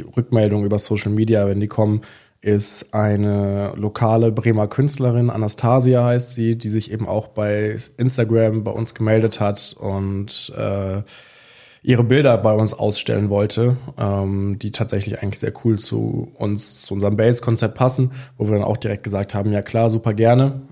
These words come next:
Ähm, wir arbeiten gerne mit Projekten aus Bremen, lokalen Projekten aus Bremen zusammen. Äh, und ihre Bilder hängen dann jetzt auch seit einem Monat ungefähr bei uns in der Base und kann man sich anschauen, kann man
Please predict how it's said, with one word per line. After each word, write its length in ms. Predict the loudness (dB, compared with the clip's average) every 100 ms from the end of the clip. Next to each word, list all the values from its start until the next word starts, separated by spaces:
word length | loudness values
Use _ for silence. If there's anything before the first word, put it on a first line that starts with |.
| -6
Ähm, 420 | -2 -2 -2 -2
wir 340 | -2 0 -2 -2
arbeiten 360 | -2 -2 -2
gerne 260 | 0 0 0
mit 360 | -2 -6 _
Projekten 460 | -8 -2 -2 -2 -6
aus 460 | -4 -4 -6 -10 -18 _ _ _ _ _
Bremen, 300 | 2 4 4
lokalen 400 | 4 4 4 4
Projekten 300 | 4 2 0
aus 140 | -6 -2
Bremen 240 | 0 0
zusammen. 380 | 0 0 0 -2 -8 -20 _ _ -2
Äh, 280 | 2 2
und 180 | 0 0
ihre 160 | 0 2
Bilder 260 | 4 4
hängen 180 | 4 2
dann 80 | 2
jetzt 180 | -2 -4
auch 140 | -6
seit 440 | -4 -2 -2 -2 -2
einem 120 | 0
Monat 340 | 2 4 2
ungefähr 480 | 0 -2 -2 0 0
bei 120 | 2
uns 260 | 0 0 0
in 80 | -2
der 100 | 0
Base 480 | 2 2 2 -2 -4
und 600 | -4 -2 -4 -8 -12 -10
kann 140 | -4
man 180 | 0 0
sich 160 | -2 0
anschauen, 420 | 0 2 2 0
kann 160 | 0 0
man 300 | 0 -2